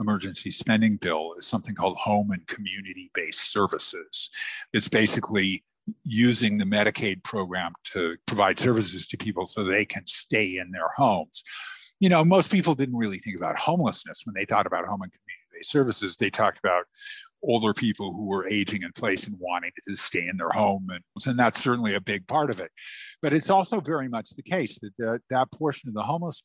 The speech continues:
population that's dealing with very severe disabilities and needs various kinds of help,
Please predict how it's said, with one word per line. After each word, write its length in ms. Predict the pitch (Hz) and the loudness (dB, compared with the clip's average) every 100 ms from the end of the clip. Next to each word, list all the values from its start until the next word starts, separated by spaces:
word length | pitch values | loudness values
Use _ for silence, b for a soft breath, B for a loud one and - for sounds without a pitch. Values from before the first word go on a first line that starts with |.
| _ | _
population 540 | 120 107 110 95 - - | -8 -8 -4 -6 -6 -12
that's 200 | 90 - - | -8 -8 -2
dealing 420 | 117 120 123 110 | 0 2 2 2
with 260 | 92 92 - | -2 -4 -2
very 240 | 107 101 | 0 2
severe 400 | 98 - 98 95 | 0 -2 -4 -6
disabilities 920 | 95 87 - 110 139 143 101 87 90 - B B B B B B - _ _ _ _ - - | -6 -4 -4 2 6 6 6 2 -2 -8 B B B B B B -16 _ _ _ _ -10 -2
and 240 | 117 110 | 0 2
needs 420 | 113 135 139 107 | 4 6 4 2
various 460 | 98 101 107 98 - | 2 4 6 4 2
kinds 340 | - 98 95 | 0 0 0
of 80 | - | -2
help, 540 | - - 143 156 87 | -2 4 4 4 2